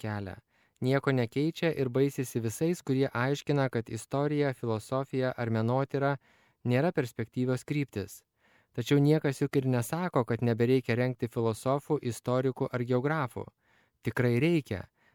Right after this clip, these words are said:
bet ne tiek kaip dabar ir ne taip, kaip jie rengiami šiuo metu. Tiesiog reikėtų suvokti, kad už minėtų skaičiukų stovi žmonės ir jų likimai, o kartais ir dramos.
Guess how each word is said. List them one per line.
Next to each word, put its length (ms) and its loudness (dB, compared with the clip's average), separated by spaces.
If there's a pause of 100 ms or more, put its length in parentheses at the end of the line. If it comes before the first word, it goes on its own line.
(120)
bet 180 2
ne 140 4
tiek 260 2
kaip 180 0
dabar 460 2
ir 160 2
ne 180 2
taip, 260 -2
kaip 200 -4
jie 100 0
rengiami 460 0
šiuo 240 -2
metu. 320 0 (560)
Tiesiog 360 0
reikėtų 320 0
suvokti, 520 0
kad 200 -2
už 120 -2
minėtų 360 2
skaičiukų 480 -4
stovi 400 0
žmonės 520 0
ir 140 -2
jų 140 0
likimai, 480 -2 (420)
o 100 -6
kartais 520 -2
ir 160 -6
dramos. 540 -4